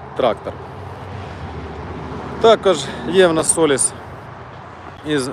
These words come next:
дугою безпеки. От. Це в нас екстра двадцять шоста із кабіною, також є він без кабіни. Значить, ціна оць-, е, даного трактора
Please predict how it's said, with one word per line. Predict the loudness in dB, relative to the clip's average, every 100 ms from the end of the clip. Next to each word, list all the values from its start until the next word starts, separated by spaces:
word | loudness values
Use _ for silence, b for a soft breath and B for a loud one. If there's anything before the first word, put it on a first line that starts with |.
| -4
дугою | 0 4 4
безпеки. | 4 0 2 2 2 -2 -2 -10 -14 -14 -14 -12 -14 -12 -8
От. | -6 -4 -6 -8 -10 -10 -10 -10 -10 -12 0
Це | 4 6
в |
нас | 6 4 0 -8 0
екстра | 6 6 4 4 4 4 0 -10 -10 -10 -10 -8 -8 -8 -8 -8 -8 -8 -8 -8 -8 -8 -8 -6
двадцять | 4 4 4 0
шоста | 2 2 2 4 2 4
із | 0 0
кабіною, | 2 0 2 2 2 2
також | 4 2 2 -2
є | 0 2 2 0 -2
він | 0 0 2
без | 2 2
кабіни. | 0 0 0 2 2 0 -6 -10 -10 -8 -8 -8 -10 -10 -12 -12 -12 -8
Значить, | 0 0 0 -2
ціна | 2 4 6 6
оць-, | 4 0 -6 0
е, | 0
даного | 4 2 4 2
трактора | 2 2 2 2 4 6 6